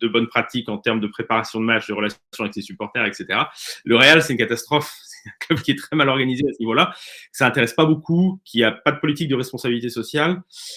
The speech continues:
et qui voit, euh, généralement ses supporters comme des vaches à lait. Donc, euh, c'est, c'est, c'est dire la perte de repères qu'a mené, euh, ce, ce, ce, ouais, ces justifications, euh, enfin, ces tentatives de justification des trente mille ou quarante mille dans les jours qui ont suivi la finale.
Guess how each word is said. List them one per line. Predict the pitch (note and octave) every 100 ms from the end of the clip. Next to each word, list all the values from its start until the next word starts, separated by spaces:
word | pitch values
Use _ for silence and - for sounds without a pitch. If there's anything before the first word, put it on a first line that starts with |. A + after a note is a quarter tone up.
| -
et | - C#3+
qui | C3
voit, | A#2+ C#3+ B2
euh, |
généralement | A#2 B2 A#2 C#3
ses | C#3+
supporters | B2 - A#2 C#3+ C#3
comme | A#2
des | A2+
vaches | A#2 A#2
à |
lait. | A2 G2
Donc, | F#2 G#2+ -
euh, | G2 F#2+
c'est, | - A2 -
c'est, | G#2
c'est | - - C3
dire | C3 C#3+
la | B2
perte | - - D#3 D3
de | C#3+
repères | C3 C3+ C3+ D#3+ D3 D3
qu'a | A#2+
mené, | A#2+ B2+ C#3+ C#3
euh, | A#2 G#2+ G#2
ce, | - - G#2+ G#2 G2 F#2+ F#2+ _ _ _ _
ce, | - - - A#2+ G#2+ G2+ G2 F#2+ F2+ F2+ F2 F2 F2
ce, | - - -
ouais, | A2+
ces | A2 G2+
justifications, | F#2+ G#2 G2+ - - G#2 - A#2+ G2
euh, | F#2 F2 F2
enfin, | F2+
ces | -
tentatives | - A2 - B2
de | G#2+
justification | G#2 - - - G2+ -
des | G#2+ F#2+
trente | G#2+ -
mille | A2
ou | G2
quarante | G2+ G#2+
mille |
dans | A2+
les | G2+
jours | G#2
qui | -
ont | G#2
suivi | - G#2
la |
finale. | - F#2+